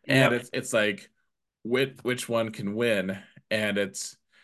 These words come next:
Speaker 1: it was actually really fun. One time I, I faced a really strong Iden team, um, and I, I, I was kept waiting to get the Spark of Rebellion or whatever it's called, the Spark
Speaker 2: Yeah.
Speaker 1: thing buff, uh, s-, back onto Adrad before I popped his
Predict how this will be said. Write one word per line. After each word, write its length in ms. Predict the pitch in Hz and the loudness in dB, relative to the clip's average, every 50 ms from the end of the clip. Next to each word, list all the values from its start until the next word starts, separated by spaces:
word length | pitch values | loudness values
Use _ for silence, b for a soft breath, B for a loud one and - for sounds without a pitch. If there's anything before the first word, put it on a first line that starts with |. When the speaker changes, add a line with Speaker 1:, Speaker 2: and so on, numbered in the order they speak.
| b b | b b
Speaker 1:
it 60 | 117 | 2
was 120 | 127 127 | 4 6
actually 300 | 151 160 151 143 - 147 | 6 4 4 4 2 4
really 220 | 131 135 139 147 135 | 6 6 8 6 6
fun. 200 | 135 131 107 110 | 6 4 2 4
One 160 | 110 120 131 | 2 0 0
time 240 | 135 143 139 113 113 | 0 0 -2 0 2
I, 100 | 107 104 - | 0 0 0
I 60 | - 110 | -2 -4
faced 340 | - 117 117 117 117 - | -2 -2 -4 -4 -2 -2
a 100 | 117 104 | -2 -2
really 220 | 98 107 107 107 101 | 0 0 0 -2 -2
strong 260 | - - 110 95 95 | -4 -2 -4 -4 -2
Iden 320 | - 104 107 113 117 107 | -2 -2 -2 -2 -4 -6
team, 380 | 110 - 113 101 98 95 98 98 95 B B B B - | -8 -8 -6 -6 -4 -4 -6 -8 -10 B B B B -10
um, 420 | - 95 98 95 92 90 87 98 - _ _ _ _ _ _ _ _ _ _ _ _ _ _ - | -8 -6 -4 -4 -4 -6 -8 -16 -20 _ _ _ _ _ _ _ _ _ _ _ _ _ _ 0
and 460 | 139 139 135 123 117 110 104 98 - _ _ _ - | 2 2 4 2 2 0 -2 -4 -6 _ _ _ -4
I, 220 | - - 147 143 143 | 0 2 2 2 2
I, 260 | - 127 139 139 135 135 - | 2 2 2 2 2 0 0
I 40 | 131 | 0
was 140 | 123 123 123 | 0 0 0
kept 260 | - - 208 196 190 | 0 -2 -2 -2 -2
waiting 400 | 135 123 127 135 156 151 131 117 113 | -2 0 2 2 2 2 0 -2 -4
to 100 | - 107 | -8 -6
get 280 | 98 117 110 98 - | -4 -4 -4 -2 0
the 300 | - 110 107 104 101 101 107 | 2 2 2 2 2 -2 -4
Spark 600 | - - - - - - 101 104 117 131 135 - | -6 -8 -8 -6 -2 0 0 0 0 0 -2 0
of 260 | 110 101 104 101 101 | 0 0 0 -2 -4
Rebellion 500 | 107 95 95 104 98 104 110 113 117 110 | -6 -4 -2 -2 0 0 0 0 0 -2
or 80 | 104 98 | -2 -4
whatever 420 | 85 67 104 110 110 98 101 95 | -4 -2 0 0 0 0 0 -4
it's 140 | 92 95 - | -6 -6 -8
called, 280 | - - 90 78 90 | -8 -8 -6 -6 -6
the 60 | 95 104 | -8 -8
Spark 380 | - 135 139 139 127 113 107 107 | -6 -2 2 4 4 4 4 2
Speaker 2:
Yeah. 100 | 104 117 | 0 -2
Speaker 1:
thing 260 | 127 123 131 135 139 - b b b b b | -4 -4 -4 -6 -10 -12 b b b b b
buff, 300 | 120 123 139 151 - - - - | 2 4 4 4 2 -2 -4 -2
uh, 160 | 120 120 110 - | 0 0 0 -2
s-, 120 | - - | -4 -10
back 400 | - - 127 120 123 143 139 - - | -6 -2 0 2 2 0 0 -4 -4
onto 260 | - 117 120 120 110 110 | -4 -2 -2 0 0 0
Adrad 520 | - - 131 160 180 147 120 104 104 98 | 0 0 2 0 2 2 2 2 2 0
before 260 | 101 107 - - 107 104 | -4 -4 -2 -2 -2 -2
I 20 | |
popped 320 | 101 - - 101 - - - | -2 -2 -2 -2 -2 -2 -2
his 160 | 101 95 - | -6 -6 -4